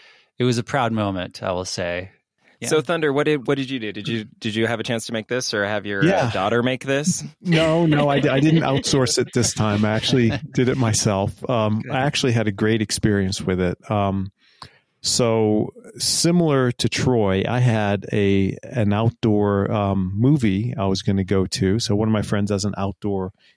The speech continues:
Speaker 3: you know, movie screen and, and, you know, we go there sometimes and, like, have dinner and watch movies. So he said, "Can you bring a salad?" And I said, "As a
Speaker 1: Hmm.
Speaker 3: matter of fact, I can." <laughs>
Speaker 1: Wow.
Speaker 3: So, so I made the recipe and I did make one change. I didn't add the red onions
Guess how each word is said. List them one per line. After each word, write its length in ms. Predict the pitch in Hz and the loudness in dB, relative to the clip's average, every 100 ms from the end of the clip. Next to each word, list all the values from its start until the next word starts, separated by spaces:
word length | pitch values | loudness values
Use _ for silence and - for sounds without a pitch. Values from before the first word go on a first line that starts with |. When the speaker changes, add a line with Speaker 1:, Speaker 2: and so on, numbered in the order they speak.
| _ - | _ -2
Speaker 3:
you 80 | |
know, 160 | 92 92 | 0 2
movie 360 | 98 110 104 104 | 2 2 2 -2
screen 500 | - 101 101 98 98 | -4 -2 0 2 2
and, 300 | 92 92 - | 0 -4 -6
and, 360 | 95 92 90 101 _ _ _ | -4 -2 -2 -8 _ _ _
you 100 | 104 | 0
know, 120 | 95 | 2
we 120 | 90 95 | 0 0
go 160 | 98 | 0
there 160 | 95 95 | 2 0
sometimes 520 | - 90 101 92 - | -2 -4 -4 -2 -2
and, 80 | 92 | -2
like, 180 | 87 - | -4 -4
have 180 | 90 90 | -4 0
dinner 240 | 98 92 | 0 0
and 100 | 92 | 0
watch 240 | 90 - | -4 -2
movies. 340 | 147 143 101 - | 0 0 -2 -2
So 220 | 101 104 - - _ - | -2 -2 -8 -20 _ -2
he 140 | 131 | 0
said, 340 | - 107 101 - _ _ _ _ _ - - | 2 2 0 -4 _ _ _ _ _ -20 -2
"Can 120 | 113 | 0
you 80 | 107 | 2
bring 180 | 117 113 | 2 2
a 40 | |
salad?" 420 | - 196 180 107 | 2 0 0 0
And 80 | 107 | 0
I 60 | 104 | 0
said, 240 | 117 104 | 0 0
"As 160 | 104 104 | 0 2
a 40 | |
Speaker 1:
Hmm. 40 | |
Speaker 3:
matter 200 | 104 104 110 | 2 0 0
of 60 | |
fact, 300 | 135 143 165 | 0 -2 -2
I 140 | 104 123 | -4 -2
can." 420 | 185 254 160 107 | 2 2 2 2
<laughs> 400 | 104 160 - - | 0 0 -2 -6
Speaker 1:
Wow. 300 | 262 269 98 | -4 -2 -2
Speaker 3:
So, 460 | 123 120 113 117 147 - - _ - | 0 2 2 0 -4 -16 -20 _ 0
so 100 | 120 | 2
I 80 | |
made 220 | 120 151 170 | 2 2 2
the 80 | |
recipe 600 | 131 110 - 117 110 117 | 2 2 0 2 2 4
and 240 | 117 110 104 | 2 2 2
I 80 | 110 | 2
did 140 | 143 | 2
make 200 | 151 127 | 2 2
one 220 | 113 120 131 | 2 0 0
change. 500 | - 110 101 101 107 | 0 2 2 2 2
I 80 | |
didn't 220 | 110 139 131 | 2 0 0
add 280 | 113 110 | 0 0
the 60 | 104 | 2
red 260 | 101 104 101 | 2 2 2
onions 600 | 107 107 117 143 - | 2 2 2 0 -4